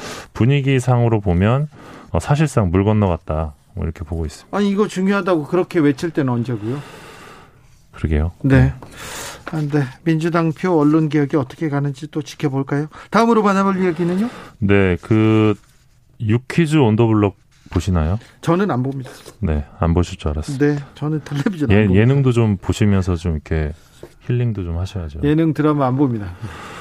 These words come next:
Speaker 1: 네, 그 윤석열 대통령 당선자가 티비엔의 인기 프로그램입니다.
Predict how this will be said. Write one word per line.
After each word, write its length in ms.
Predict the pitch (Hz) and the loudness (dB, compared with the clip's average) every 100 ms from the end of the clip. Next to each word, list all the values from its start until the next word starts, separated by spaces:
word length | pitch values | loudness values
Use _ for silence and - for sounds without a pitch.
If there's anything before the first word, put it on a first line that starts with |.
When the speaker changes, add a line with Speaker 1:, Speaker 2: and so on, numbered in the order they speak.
| - - - - - - | -18 -18 -20 -20 -10 -2
Speaker 1:
네, 160 | 82 78 | -2 0
그 180 | 92 87 | 0 4
윤석열 600 | 117 135 147 147 143 123 | 4 4 4 4 2 2
대통령 500 | 110 - 120 117 113 | 2 2 4 4 2
당선자가 800 | 98 90 101 98 92 87 98 95 | 2 2 2 2 2 4 2 0
티비엔의 720 | - 165 170 156 139 120 90 | -2 0 2 2 2 2 2
인기 320 | 98 107 107 | 0 0 -2
프로그램입니다. 800 | - 110 101 92 82 76 73 87 | -2 0 2 2 2 0 0 0